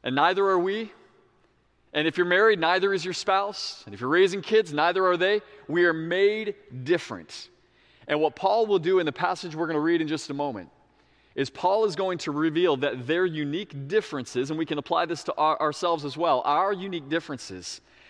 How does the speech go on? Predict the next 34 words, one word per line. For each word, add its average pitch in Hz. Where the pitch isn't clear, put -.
rather 185
than 190
being 185
the 160
things 170
that 160
make 156
us 135
weak, 143
it 147
is 147
actually 175
the 139
thing 165
that 151
makes 139
us 113
strong 110
if -
we 147
understand 165
how 139
to 135
be 127
unified 151
around 139
those 131
various 127
differences 101
and 117
move 139
toward 123
a 113
common 107